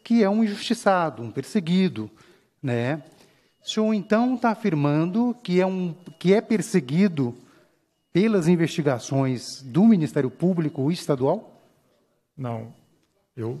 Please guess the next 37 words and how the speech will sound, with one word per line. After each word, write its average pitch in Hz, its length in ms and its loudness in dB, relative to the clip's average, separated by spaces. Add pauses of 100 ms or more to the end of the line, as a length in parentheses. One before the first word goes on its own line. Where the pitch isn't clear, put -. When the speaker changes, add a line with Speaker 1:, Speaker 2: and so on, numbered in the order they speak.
Speaker 2:
fui 143 320 -6
perseguido 147 840 -2
porque 165 760 -6
eu 151 140 -8
não 135 120 -8
concordava 135 800 -6
em 170 60 -8
fazer 160 320 -8
as 127 100 -6
contratações 127 800 -10
da 170 140 -8
forma 151 340 -8
como 170 240 -8
tava. 104 480 -6 (520)
Com 127 140 -8
relação 160 600 -4
à 131 60 -2
investigação 117 1000 -8 (120)
do 180 160 -2
Ministério 131 540 -6
Público - 320 -16
Estadual, 123 640 -6 (400)
eu 139 140 -2
não 147 120 -2
me 185 120 0
encaixo 175 500 -4
nela. 131 340 -8 (560)
Eu 127 100 -4
não 131 100 -2
me 202 160 0
vejo 170 340 0
nela. 139 220 -2
Meu 127 160 -4
nome 127 180 -4
não 117 60 -8
tá 117 120 -10
citado. 160 640 -6